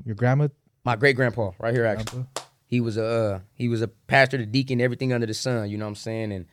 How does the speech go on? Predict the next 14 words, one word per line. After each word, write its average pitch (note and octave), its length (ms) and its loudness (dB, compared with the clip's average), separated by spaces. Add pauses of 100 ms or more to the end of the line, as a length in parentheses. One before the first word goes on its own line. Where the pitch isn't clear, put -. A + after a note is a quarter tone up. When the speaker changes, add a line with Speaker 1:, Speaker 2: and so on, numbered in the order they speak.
(500)
Speaker 2:
um, A2 300 -2
my G2 80 -4
mom A#2 220 2
said B2 200 2
before A2 240 0
I A#2 60 4
was A2 120 -2
born, A#2 380 0
'cause - 120 -16
this B2+ 100 0
is B2 60 -2
my A2 120 0
great A#2 200 2
grandfather. F#2+ 460 -4